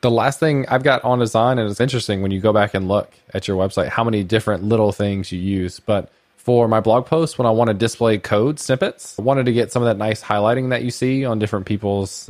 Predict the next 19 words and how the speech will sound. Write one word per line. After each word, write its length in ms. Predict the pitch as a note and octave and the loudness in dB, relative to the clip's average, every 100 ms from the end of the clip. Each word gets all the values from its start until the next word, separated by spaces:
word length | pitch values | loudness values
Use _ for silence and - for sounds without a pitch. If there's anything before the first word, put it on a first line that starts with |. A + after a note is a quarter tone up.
| - | -2
website. 400 | A2 G#2 B2+ E2 | 0 2 0 0
You 80 | G#2 | -2
probably 400 | A2 G#2+ G2 G2 | 0 0 0 -2
noticed 320 | G2 G2 - | 0 -2 -4
it 160 | F#2 F#2 | -8 -8
before, 360 | F#2 A#2+ F3 | -4 0 2
or 40 | C3 | 2
maybe 240 | G#2+ G#2 | 0 2
you'll 140 | G#2 | 0
notice 340 | G2 A2 A2+ G#2+ | 2 2 2 0
it 100 | F#2 | -2
now 420 | G#2+ G#2 F#2+ G2+ - | 0 0 0 -2 -4
after 240 | G2+ - | -6 -6
you've 160 | F#2 F2+ | -6 -4
heard 140 | F#2+ | -4
me 80 | F#2 | -2
talk 220 | G2+ - | -4 -4
about 180 | F2 F2+ | -2 -2
it. 200 | F2 | -4